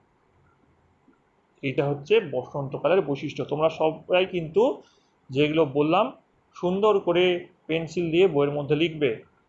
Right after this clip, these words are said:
বা বইয়ের মধ্যে যদি না আঁটে তোমরা খাতাতেও লিখতে পারো। বসন্তকালটা আমরা লেখা হয়ে গেল। এবার আমরা জেনে নেব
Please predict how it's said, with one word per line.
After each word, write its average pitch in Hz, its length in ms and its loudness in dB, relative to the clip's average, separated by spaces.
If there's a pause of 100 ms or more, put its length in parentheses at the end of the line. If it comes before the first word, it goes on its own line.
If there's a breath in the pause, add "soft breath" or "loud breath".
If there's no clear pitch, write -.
(220)
বা 143 220 2
বইয়ের 165 300 2
মধ্যে 190 280 0
যদি 165 200 -2
না 151 120 -2
আঁটে 147 360 0
তোমরা 147 260 -2
খাতাতেও 196 560 0
লিখতে 160 260 -4
পারো। 120 360 -2 (3500)
বসন্তকালটা - 2250 -4
আমরা 170 240 2
লেখা 151 280 0
হয়ে 156 220 2
গেল। 180 260 4 (1400 soft breath)
এবার 165 280 4
আমরা 190 240 4
জেনে 160 220 0
নেব 165 360 0